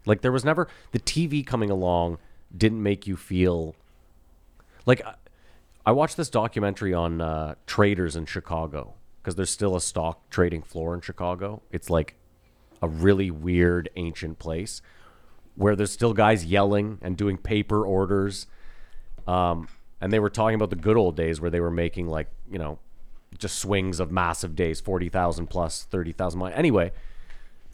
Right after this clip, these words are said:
they were like, "And then the internet came along." And our, you know, what, like,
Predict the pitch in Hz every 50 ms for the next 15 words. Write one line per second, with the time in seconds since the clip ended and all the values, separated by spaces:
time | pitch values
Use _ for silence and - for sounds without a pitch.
0 | - - - - 117 131 135 135 123 117 113 110 117 123 131 127 143 175 180 101
1 | 82 - - 85 82 78 76 76 73 71 69 65 - - - - - _ _ _
2 | _ _ _ _ - _ _ _ _ _ _ _ 90 87 87 90 - - 98 98
3 | 85 87 - - - - 107 98 92 117 113 - - - - - - - - -
4 | - 110 107 -